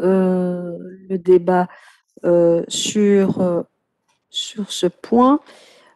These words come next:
Euh, alors, il est, il est midi vingt. Euh, nous avons justement, euh,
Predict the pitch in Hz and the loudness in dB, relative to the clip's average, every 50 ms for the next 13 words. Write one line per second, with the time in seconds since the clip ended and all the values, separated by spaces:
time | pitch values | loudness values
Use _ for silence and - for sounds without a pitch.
0 | _ - - 208 202 202 202 202 196 196 196 190 196 202 - _ - - 196 180 | _ -2 2 4 4 6 4 4 2 0 0 -2 -4 -8 -10 _ -4 -2 0 0
1 | 156 151 - - 196 190 208 208 208 202 208 202 196 _ _ _ _ _ _ _ | 0 -2 -4 -8 -4 0 4 4 6 6 4 2 0 _ _ _ _ _ _ _
2 | _ _ _ _ _ _ _ _ _ _ _ _ _ _ _ _ _ _ _ _ | _ _ _ _ _ _ _ _ _ _ _ _ _ _ _ _ _ _ _ _
3 | _ _ _ _ _ - 185 180 170 185 247 285 - 214 180 156 151 151 151 160 | _ _ _ _ _ -4 0 0 4 4 4 4 4 0 -4 -4 -6 -6 -4 -2
4 | 175 220 262 302 - _ _ _ _ - - - - - - - - - - - | 0 0 0 -2 -2 _ _ _ _ -20 -20 -20 -20 -20 -20 -20 -20 -20 -20 -20
5 | - _ _ _ _ _ _ - - 202 202 202 196 196 196 196 196 190 190 208 | -20 _ _ _ _ _ _ 0 2 4 4 6 6 6 6 6 4 4 4 4
6 | 226 233 214 220 214 196 - - 247 254 269 262 247 202 214 214 - - - 247 | 4 4 4 4 4 2 2 4 4 6 6 6 4 4 0 -6 -8 -4 -2 -2
7 | 226 220 226 226 226 220 214 214 214 - _ _ _ _ _ _ _ _ _ _ | 0 0 0 0 0 -2 -2 -6 -8 -14 _ _ _ _ _ _ _ _ _ _
8 | _ _ _ - - 202 202 196 196 196 190 190 190 190 190 190 190 190 185 190 | _ _ _ -2 0 2 4 4 4 4 4 2 2 2 2 2 0 0 0 -2
9 | 190 185 190 | -2 -4 -6